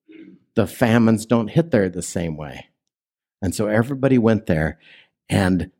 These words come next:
the Egyptians were going, "We're being overrun." Abram, just like everyone else, except for one thing,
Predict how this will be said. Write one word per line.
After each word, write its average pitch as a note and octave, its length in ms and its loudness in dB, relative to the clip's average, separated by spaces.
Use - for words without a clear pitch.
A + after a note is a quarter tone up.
the G2+ 160 4
Egyptians A2+ 500 2
were A2 100 2
going, E2+ 300 0
"We're F2+ 160 0
being D#2 300 -8
overrun." E2 680 -8
Abram, F2 640 0
just D#3 640 0
like G#2+ 760 0
everyone A2+ 600 2
else, D#2 520 -4
except - 600 -4
for A#2 120 0
one F#2+ 280 -6
thing, F#2+ 280 -12